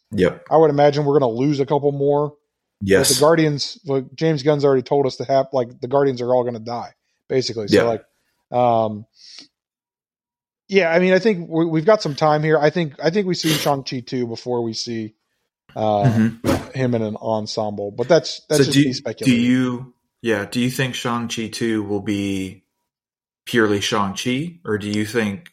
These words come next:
Speaker 1: it,
Speaker 2: Mm.
Speaker 1: Shang-Chi two is Agents of Atlas?
Speaker 2: Now that, I, that seems
Speaker 1: Kevin
Speaker 2: reasonable. Yeah.
Speaker 1: Kevin Feige has been very,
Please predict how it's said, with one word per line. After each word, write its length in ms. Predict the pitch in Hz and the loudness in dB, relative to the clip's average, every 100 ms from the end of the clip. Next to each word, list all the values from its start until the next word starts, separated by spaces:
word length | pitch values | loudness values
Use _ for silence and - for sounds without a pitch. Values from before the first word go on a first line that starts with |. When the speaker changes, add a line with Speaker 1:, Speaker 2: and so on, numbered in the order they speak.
| _ | _
Speaker 1:
it, 100 | 110 | -4
Speaker 2:
Mm. 40 | 117 | -2
Speaker 1:
Shang-Chi 580 | 110 110 104 - 117 104 | -2 -2 -4 -4 -6 -4
two 420 | - 147 123 104 | 0 4 4 2
is 800 | 113 123 127 95 92 - - - _ _ _ _ _ _ _ _ _ _ _ _ _ _ | 4 6 6 4 0 0 0 -4 _ _ _ _ _ _ _ _ _ _ _ _ _ _
Agents 360 | 110 104 104 95 | -4 -4 -4 -6
of 100 | 92 | -4
Atlas? 560 | 87 - 62 - - - _ _ _ _ _ _ _ _ _ _ _ _ - | -2 -2 -2 0 -2 -4 _ _ _ _ _ _ _ _ _ _ _ _ -6
Speaker 2:
Now 140 | 123 | 0
that, 340 | 127 165 165 - | 4 4 4 -2
I, 160 | 127 131 | -6 0
that 280 | 151 175 | 2 4
seems 160 | 170 165 | 4 2
Speaker 1:
Kevin 160 | 196 180 | 2 0
Speaker 2:
reasonable. 360 | 135 107 101 - 220 208 | 0 -6 -14 -18 -20 -14
Yeah. 140 | 160 113 _ - | -10 -10 _ 2
Speaker 1:
Kevin 300 | 151 185 185 | 2 2 2
Feige 460 | 180 175 160 139 | 2 2 2 0
has 180 | 123 110 | 0 -2
been 180 | 110 107 | -2 0
very, 840 | 113 120 131 135 120 110 101 | 2 4 4 4 2 -2 -8